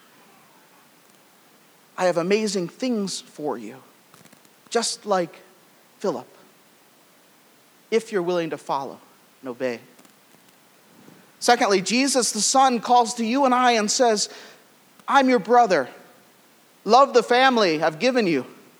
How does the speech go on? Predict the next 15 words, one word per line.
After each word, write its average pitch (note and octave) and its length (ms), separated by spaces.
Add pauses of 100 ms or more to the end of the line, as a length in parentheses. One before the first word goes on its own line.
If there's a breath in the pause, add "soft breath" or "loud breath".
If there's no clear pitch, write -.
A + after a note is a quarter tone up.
(800)
Look B3+ 280
at G#3+ 240
one F3 200
another D3+ 340
sacrificially. A#3 1120 (160 loud breath)
Look C#4+ 320
after C4+ 480
one F#3+ 180
another. C3 480 (680 loud breath)
Care D4+ 320
for C4 180
each F#3 220
other F3 220
spiritually, A#3+ 880 (240 loud breath)
emotionally, G#3+ 920